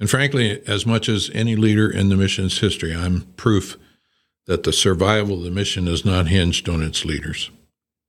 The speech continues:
I've, uh, spoken of, of my entrance to the presidency in nineteen eighty-nine in one of these previous episodes. Uh, it was a time of tremendous turmoil. It was, it was at the end of nineteen eighty-nine, right at the, the,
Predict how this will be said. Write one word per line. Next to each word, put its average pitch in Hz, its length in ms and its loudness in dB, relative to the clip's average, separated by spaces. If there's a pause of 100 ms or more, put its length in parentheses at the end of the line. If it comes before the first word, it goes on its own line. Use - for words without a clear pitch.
(1600)
I've, 101 440 -2
uh, 92 320 -4 (120)
spoken 135 500 0
of, 85 320 -6 (100)
of 87 400 2 (1000)
my 95 260 0
entrance 98 500 0
to - 160 -8
the 82 300 -6 (420)
presidency 90 520 -2
in 87 60 -4
nineteen 92 360 0
eighty-nine 87 500 2
in 87 380 -2
one 87 180 -2
of 85 80 0
these 80 180 -2
previous 85 600 0 (120)
episodes. 82 720 -4 (1080)
Uh, 87 380 -2
it 92 120 0
was 95 200 2
a 87 60 0
time 92 320 2
of 80 80 -6
tremendous 98 500 2
turmoil. 87 720 2
It 80 120 -4
was, - 480 -2
it 85 140 -4
was 78 300 -4
at 80 160 -4
the 78 160 -2
end 98 180 4
of 80 180 -2
nineteen 92 360 2
eighty-nine, 87 640 2
right 87 180 2
at 85 140 -4
the, 80 120 -4
the, 90 360 -2